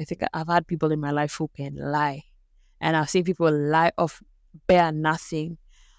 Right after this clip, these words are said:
People can actually really lie. And it's like, why? Why do, listen, first of all, she, she already agreed to go out on the date with him. All he had to do was just be honest.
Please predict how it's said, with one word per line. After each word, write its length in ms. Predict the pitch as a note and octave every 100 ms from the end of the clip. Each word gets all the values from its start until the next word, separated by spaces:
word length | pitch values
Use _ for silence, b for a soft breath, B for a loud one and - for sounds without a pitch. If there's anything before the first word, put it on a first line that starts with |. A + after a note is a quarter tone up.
| _
People 220 | E4+ F4+
can 120 | F3
actually 380 | E3+ - D#3+ D3 D3 D3+
really 240 | D#3 C#3+
lie. 360 | C#3+ C#3 C#3 C#3+ _ - - - _ _ _ -
And 120 | B3+
it's 100 | A#3+
like, 220 | A3+ -
why? 560 | E3+ E3 D#3 D#3 E3+ - _ -
Why 380 | F#3 B3 D4 B3+ - E3
do, 160 | F3+ - _ _ _ _ _ -
listen, 560 | C#4+ D4 F#3 D3+ F3 - _ -
first 200 | G#4 A#3+
of 120 | F#3+
all, 280 | F3+ E3+ F#3+ -
she, 340 | - - F4 - _ _ _ _ _ _ _ _ _ _
she 200 | - - C#5
already 280 | D4 D4 B3
agreed 340 | F#3+ F#3+ A3
to 60 | F#3
go 100 | F3+
out 160 | E3+ -
on 100 | E3+
the 80 | D3+
date 320 | D3+ D#3+ -
with 120 | D3+
him. 260 | D#3 D3+ D#3 _ -
All 80 | E4
he 100 | E4+
had 160 | C4 -
to 80 |
do 120 | F#3+ F#3
was 120 | E3+
just 180 | F3 D#3+
be 120 | D3+
honest. 260 | D#3+ D#3